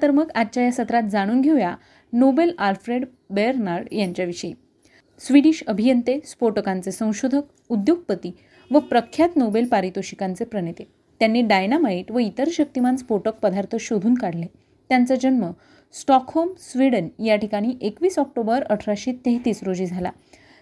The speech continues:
तेथे अठराशे एक्केचाळीस ते बेचाळीसच्या दरम्यान ते प्रथम शाळेत गेले, पण नंतर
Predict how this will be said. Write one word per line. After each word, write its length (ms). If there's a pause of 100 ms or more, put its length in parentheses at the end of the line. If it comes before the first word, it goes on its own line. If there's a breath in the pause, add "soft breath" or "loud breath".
(120 soft breath)
तेथे 180
अठराशे 460
एक्केचाळीस 560
ते 40
बेचाळीसच्या 560
दरम्यान 300
ते 100
प्रथम 320
शाळेत 360
गेले, 280 (380 soft breath)
पण 160
नंतर 440